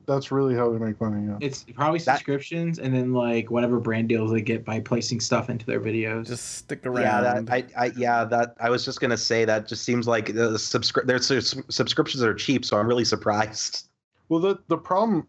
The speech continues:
Speaker 1: with, now with media is now companies, um, and why shows end up getting canceled more now is companies wanna own, completely own their own shows.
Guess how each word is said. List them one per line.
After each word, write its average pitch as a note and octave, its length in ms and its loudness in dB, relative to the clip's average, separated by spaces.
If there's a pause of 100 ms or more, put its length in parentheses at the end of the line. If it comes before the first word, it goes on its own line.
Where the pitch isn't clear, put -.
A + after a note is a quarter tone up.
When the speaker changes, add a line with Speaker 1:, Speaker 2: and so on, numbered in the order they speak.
(100)
Speaker 1:
with, C3+ 240 -2
now C3 260 4
with C3 180 0
media A#2+ 300 0
is G#2+ 320 -4
now A#2 460 0 (340)
companies, A#2+ 540 -2 (680)
um, A#2 240 0
and A#2+ 160 0
why B2+ 240 2
shows B2 420 0
end B2+ 140 4
up A2+ 140 0
getting A2 240 2
canceled A#2+ 440 0
more A2 200 2
now G#2 240 2
is - 180 -4 (640)
companies B2+ 440 0
wanna A2 280 2
own, A2+ 480 2
completely A#2 880 -2
own G#2+ 340 2
their G#2 220 2
own G2+ 140 0
shows. G2+ 600 0